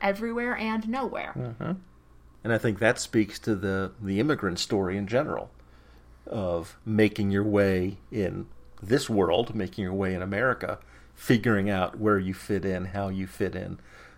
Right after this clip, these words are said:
Speaker 2: the process of acculturation.
Speaker 1: Mm-hmm.
Speaker 2: And there are just so many other layers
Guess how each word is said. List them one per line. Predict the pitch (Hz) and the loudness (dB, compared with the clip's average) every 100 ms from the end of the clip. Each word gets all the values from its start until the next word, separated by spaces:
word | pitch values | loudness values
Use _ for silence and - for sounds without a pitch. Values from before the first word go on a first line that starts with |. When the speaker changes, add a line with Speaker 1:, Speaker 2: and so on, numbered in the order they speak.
| - | -6
Speaker 2:
the | 110 | -6
process | - 101 90 - 95 104 | 2 2 4 0 -2 -2
of | 98 | -2
acculturation. | 95 - 95 - 95 101 - 90 - - | -4 -2 -4 -4 -2 -2 -4 -10 -12 -4
Speaker 1:
Mm-hmm. | 214 202 240 - | -2 -2 -6 -6
Speaker 2:
And | 110 101 95 - | -4 -4 -4 -2
there | 113 | -2
are | 98 | 0
just | 104 - | -2 0
so | - 117 | 4 6
many | 110 104 104 - | 6 6 4 2
other | 120 101 | 2 4
layers | 95 110 110 120 101 92 95 - | 4 6 6 6 6 4 2 -4